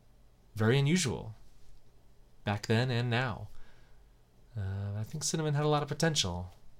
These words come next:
and maybe not the most groundbreaking origin. Of course, we've seen the violent death of a parent drive a <laughs> child to vengeance before. Uh, but again, this vigilante is a very rare female Western character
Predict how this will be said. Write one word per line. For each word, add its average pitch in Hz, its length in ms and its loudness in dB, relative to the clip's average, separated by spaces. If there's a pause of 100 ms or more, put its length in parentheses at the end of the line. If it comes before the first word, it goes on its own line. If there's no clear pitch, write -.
(240)
and 107 80 -6
maybe 104 160 -2
not 110 160 -2
the 117 80 0
most 110 300 0
groundbreaking 113 720 0
origin. 113 500 2
Of 135 120 -6
course, - 280 -2
we've 101 140 -2
seen 117 320 4
the 110 80 0
violent 107 500 0
death 110 220 0
of 107 100 -6
a 101 60 -6
parent 117 560 0 (640)
drive 104 300 -2
a - 20 -6
<laughs> - 160 -2
child 123 320 2
to 120 80 0
vengeance 117 480 2
before. 113 600 2 (1000)
Uh, 101 460 -2
but 107 100 0
again, 117 480 4 (960)
this 107 160 -2
vigilante 113 640 0
is 107 160 -2
a 101 40 -4
very 104 220 -2
rare 110 220 0
female 120 480 0
Western 123 260 -4
character 113 600 -6